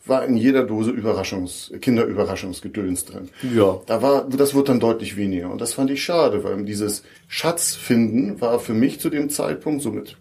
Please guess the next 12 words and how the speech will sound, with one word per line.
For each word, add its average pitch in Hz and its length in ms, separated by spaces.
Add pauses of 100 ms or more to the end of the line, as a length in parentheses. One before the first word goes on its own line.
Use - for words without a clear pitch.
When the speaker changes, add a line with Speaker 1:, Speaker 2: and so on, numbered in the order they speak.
Speaker 1:
zwei, - 260
dreihundert 101 460
Pfunden, 135 400 (280)
ähm, 120 600
natürlich 127 400
schon 262 160
noch 107 260 (140)
spannend, 98 580
ne? 135 260
So, 131 140
Speaker 2:
Mhm. 110 80
Speaker 1:
und - 140